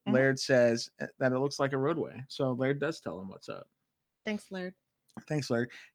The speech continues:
Speaker 2: Gary says that it's more impressive than the paved stone area because it's built better. Uh, Jack asks the archaeologists if it's, uh, pretty obvious that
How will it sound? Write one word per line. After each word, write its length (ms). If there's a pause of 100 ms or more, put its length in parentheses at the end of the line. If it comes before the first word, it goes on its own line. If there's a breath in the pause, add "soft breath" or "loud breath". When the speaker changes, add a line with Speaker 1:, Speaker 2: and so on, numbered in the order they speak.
Speaker 2:
Gary 200
says 360
that 120
it's 140
more 160
impressive 640
than 160
the 100
paved 340
stone 280
area 280
because 480
it's 140
built 280
better. 360 (1080 loud breath)
Uh, 240
Jack 580 (260)
asks 260
the 80
archaeologists 720
if 120
it's, 240
uh, 180
pretty 300
obvious 480
that 320